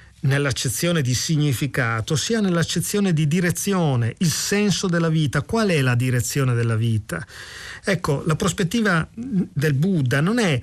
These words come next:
teoretica, non, non, non si interroga sul significato della vita,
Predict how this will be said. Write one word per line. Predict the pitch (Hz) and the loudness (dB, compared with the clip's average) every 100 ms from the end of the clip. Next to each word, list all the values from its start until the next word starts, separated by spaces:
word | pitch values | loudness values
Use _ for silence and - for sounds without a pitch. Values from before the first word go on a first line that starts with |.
| - - | -6 -4
teoretica, | 147 127 135 135 117 131 123 | 0 0 0 0 -2 -4 -4
non, | 127 175 175 262 | -2 0 0 0
non, | 175 170 170 - - - | 0 0 -6 -10 -20 -2
non | 190 | 0
si | 175 - 190 165 - - - - - | 0 0 0 0 -4 -18 -20 -18 -2
interroga | 156 156 - 214 160 139 123 117 - | 0 0 2 0 2 0 0 -2 -4
sul | - - 160 151 | -8 -2 0 0
significato | 151 - 170 151 143 - 107 156 143 127 110 135 | -2 0 2 2 0 -2 -4 -2 0 0 -2 -2
della | 123 123 120 | -2 0 0
vita, | 120 110 135 | -2 -2 -6